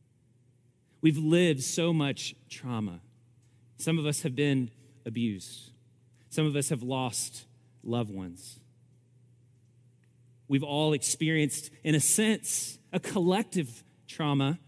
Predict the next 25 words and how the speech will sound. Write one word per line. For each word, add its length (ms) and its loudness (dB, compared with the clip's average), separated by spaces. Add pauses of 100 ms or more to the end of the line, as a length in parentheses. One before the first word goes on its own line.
(180)
as 160 0
we 80 2
lived 240 2
through 100 -2
the 80 -4
last 340 -4
year 300 -2 (500)
of 120 -2
a 20 0
global 300 0
pandemic, 540 0 (680)
racial 680 0 (280)
injustices, 1000 -6 (2500)
and 120 -8
just 400 -4 (640)
illness, 540 -4 (100)
sickness, 760 -8 (140)
death. 460 -6 (2000)
The 80 6
Bible 260 2
talks 380 -4
about 180 2
this 160 2
a 60 0
lot. 420 -2